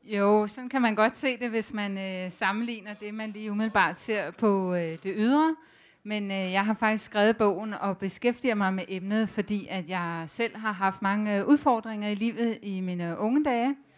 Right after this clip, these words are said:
Og, øh, i, øh, omkring år to tusind, der opdagede jeg det med at arbejde med positivt selvværd. Det, øh, gjorde en kæmpe forskel i mit liv. Og det er egentlig derfor, at jeg i dag gerne vil, øh, hjælpe andre med det.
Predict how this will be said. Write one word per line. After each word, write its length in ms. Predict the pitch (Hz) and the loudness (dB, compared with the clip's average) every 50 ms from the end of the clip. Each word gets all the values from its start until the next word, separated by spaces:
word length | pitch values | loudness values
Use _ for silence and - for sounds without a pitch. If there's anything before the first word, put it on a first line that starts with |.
| _ _ _ _ _ _ _ - - - _ _ - | _ _ _ _ _ _ _ -20 -20 -20 _ _ 2
Og, 480 | - 220 208 202 196 196 190 190 190 | 4 6 6 6 6 6 6 6 4
øh, 580 | 185 185 185 180 180 175 175 170 170 165 165 - - _ | 4 4 4 2 2 2 2 0 0 -2 -4 -6 -8 _
i, 340 | 214 214 208 202 190 185 180 | -4 -2 -2 -2 -2 -2 -2
øh, 680 | 175 165 165 165 160 151 147 147 139 127 120 110 101 - | -2 -4 -4 -6 -6 -8 -10 -12 -14 -16 -18 -18 -12 -8
omkring 440 | - 190 190 - - 240 240 214 - - - - | -6 -6 -4 -2 -2 -2 -2 -2 -6 -12 -6 -2
år 460 | 208 202 185 175 170 165 160 160 156 | 0 2 2 2 0 0 -2 -4 -6
to 260 | 156 - - 269 254 | -4 -2 -2 -2 -2
tusind, 480 | 254 - 277 254 247 - 269 254 247 240 | -2 -4 -4 -4 -4 -2 -2 -2 0 2
der 280 | 240 226 226 226 214 | 4 4 6 6 4
opdagede 540 | 202 - - 220 220 220 - 262 226 151 202 | 4 4 4 2 2 2 0 -2 -2 -2 -4
jeg 400 | 214 208 202 196 185 180 175 170 - | -6 -6 -4 -4 -4 -6 -8 -10 -8
det 80 | - 220 | -4 -2
med 120 | 220 226 | -2 0
at 40 | 214 | 2
arbejde 380 | 196 180 175 185 208 226 220 220 | 2 2 2 2 2 2 0 0
med 80 | 214 | -2
positivt 680 | 202 - - 240 233 233 - 269 240 - 226 202 196 - | -4 -4 -2 -2 -2 -4 -4 -6 -4 -4 -4 -4 -4 -4
selvværd. 580 | - 220 208 214 220 233 226 208 185 131 - - - | -4 -4 -4 -2 -2 -2 0 0 -2 -4 -6 -10 -10
Det, 420 | 233 226 226 214 202 196 190 185 | -10 -8 -8 -8 -6 -6 -6 -6
øh, 60 | 180 | -8
gjorde 220 | 175 - 214 214 220 | -4 -2 0 2 2
en 80 | 220 | 2
kæmpe 260 | 208 - 240 226 262 247 | 0 -2 -2 -2 -2 -2
forskel 520 | - 220 202 214 220 - - 240 214 190 | -2 -2 -2 -2 -4 -4 -6 -8 -8 -8
i 60 | 202 | -6
mit 220 | 208 214 262 262 285 | -4 -2 -2 2 4
liv. 200 | 294 285 262 269 - _ _ _ _ _ _ _ _ _ _ _ _ _ _ | 4 4 2 0 -4 _ _ _ _ _ _ _ _ _ _ _ _ _ _
Og 480 | - - 208 202 196 196 196 196 190 | -2 0 2 2 2 2 0 0 0
det 100 | - 233 | 0 0
er 40 | 226 | 2
egentlig 240 | 226 220 214 220 214 | 2 0 -2 -4 -2
derfor, 280 | 233 226 165 208 - 220 | -2 -2 -2 -4 -6 -8
at 180 | 208 202 202 | -8 -6 -6
jeg 140 | 196 190 180 | -8 -10 -10
i 20 | |
dag 240 | 180 - 202 196 175 - | -10 -10 -12 -12 -12 -12
gerne 340 | 202 185 180 185 196 202 190 | -14 -12 -8 -6 -4 -4 -2
vil, 300 | 196 190 180 180 170 170 | -2 -2 -2 -4 -4 -6
øh, 400 | 160 156 151 147 147 143 147 - | -6 -6 -6 -6 -8 -8 -10 -6
hjælpe 280 | - 196 190 196 220 | -2 -2 0 0 0
andre 280 | - - 202 208 220 233 | 0 0 -2 -4 -4 -4
med 200 | 226 208 170 156 | -4 -4 -6 -8
det. 160 | 151 170 175 | -10 -12 -14